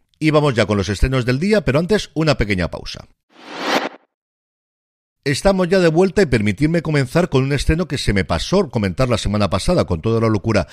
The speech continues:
de la huelga, y es que desde el pasado domingo día once tenemos ya disponible completa en X N Now The Killing Kind. La serie está basada en el libro de Jane Casey y narra la complicada relación,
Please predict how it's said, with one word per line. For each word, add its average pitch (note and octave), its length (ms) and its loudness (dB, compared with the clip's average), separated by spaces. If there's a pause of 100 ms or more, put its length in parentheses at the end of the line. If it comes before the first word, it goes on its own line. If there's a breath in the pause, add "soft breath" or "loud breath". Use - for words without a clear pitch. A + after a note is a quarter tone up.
(180 loud breath)
de A2 240 2
la G#2+ 100 4
huelga, C#3 480 2
y C3 140 -2
es D3+ 140 0
que E3+ 160 -2
desde G#2 260 -2
el F#2 80 -4
pasado C#3 340 -2
domingo A2 420 0
día A2+ 220 0
once C3 380 0 (260 loud breath)
tenemos C3+ 400 2
ya A#2 120 2
disponible F#2 560 0
completa F#2 560 0
en F2 80 -2
X A#2 300 -2
N A#2+ 140 0
Now B2+ 240 2 (220 loud breath)
The G2+ 320 0
Killing D#3+ 440 -4
Kind. C#2 500 -4 (540 loud breath)
La A2+ 120 2
serie D3+ 260 2
está D3+ 160 0
basada C#3+ 300 2
en B2+ 80 0
el B2 120 0
libro A#2 200 2
de F2 140 0
Jane F#2 240 -2
Casey E3+ 500 -2
y C#3 120 -2
narra C#3+ 240 0
la C#3 100 0
complicada A2 460 -2
relación, A#2 500 0